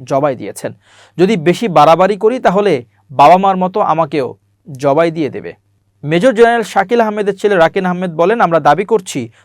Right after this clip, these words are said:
তদন্ত কমিশন গঠন করা হবে। আমরা সেসব দেশপ্রেমিক অফিসারদের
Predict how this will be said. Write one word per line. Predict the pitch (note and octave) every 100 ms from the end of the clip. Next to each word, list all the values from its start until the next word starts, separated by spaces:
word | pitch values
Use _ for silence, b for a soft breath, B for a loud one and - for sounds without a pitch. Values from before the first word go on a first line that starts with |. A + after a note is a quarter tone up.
| b
তদন্ত | E3 F3 F#3
কমিশন | F3 C#3+ D3 C3
গঠন | B2 C3+
করা | A#2+ G#2+
হবে। | B2+ A2+ A2+ _ _ _
আমরা | D#3+ F#3+
সেসব | G#3 G#3 A#3 F#3
দেশপ্রেমিক | E3 F#3 - A3+ A3+
অফিসারদের | F3+ F3+ F3+ D#3 E3